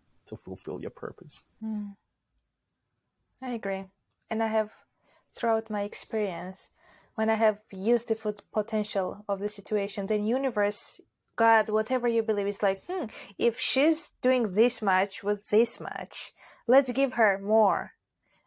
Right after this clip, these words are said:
Speaker 2: And then let's test her abilities, how she can do with more resources." And just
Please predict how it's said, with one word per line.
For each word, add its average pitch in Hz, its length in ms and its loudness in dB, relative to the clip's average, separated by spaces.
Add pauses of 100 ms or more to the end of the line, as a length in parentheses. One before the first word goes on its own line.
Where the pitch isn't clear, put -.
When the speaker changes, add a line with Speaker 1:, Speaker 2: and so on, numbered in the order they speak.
(160)
Speaker 2:
And 220 320 2
then 208 320 2
let's 208 220 0
test 220 280 0
her 208 140 4
abilities, 190 580 2
how 185 200 0
she 185 180 -6
can 180 340 -8 (1000)
do 220 160 4
with 208 200 -2 (380)
more 233 280 2
resources." 185 680 -2
And 180 280 -4 (600)
just 254 220 0